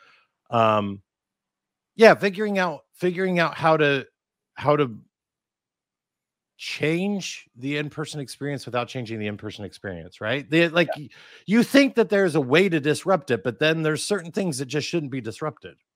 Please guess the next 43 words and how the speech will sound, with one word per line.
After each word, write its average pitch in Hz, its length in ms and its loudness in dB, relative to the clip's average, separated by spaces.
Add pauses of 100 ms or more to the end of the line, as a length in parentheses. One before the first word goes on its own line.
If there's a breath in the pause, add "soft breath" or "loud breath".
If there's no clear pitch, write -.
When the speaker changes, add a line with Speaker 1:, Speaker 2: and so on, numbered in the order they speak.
(180)
Speaker 2:
Right, 85 280 2 (400)
right. 64 240 -6 (920 loud breath)
Yeah, 120 180 -6
so 98 400 -6
it, 107 180 0
I 117 100 2
don't 135 80 2
know. 101 240 -2
Maybe 107 280 0
I'll, 104 380 4 (320 soft breath)
maybe 143 180 0
I'll 143 100 2
share 156 300 0
my 143 180 -2
thoughts, 120 600 -4 (140)
uh, 76 600 -6
and 160 160 -12
musings 156 500 -6
Speaker 1:
In 180 80 2
a 165 40 6
Speaker 2:
after 113 100 -4
we 120 40 4
Speaker 1:
blog 147 180 6
Speaker 2:
get - 80 -6
Speaker 1:
post, 214 360 -2
question 233 380 -4
mark? 240 340 -8
Speaker 2:
Well, 117 120 -8
it 120 100 -10
could 160 180 -2
be 196 100 2
a 170 60 4
blog 127 300 2
post. 165 420 -4
Actually, 156 380 -2
I 117 60 4
was 113 100 -2
talking 127 340 -4
with 120 140 -4
our 107 100 -4
good 95 200 -8
friend, 98 380 -2
uh, 90 220 0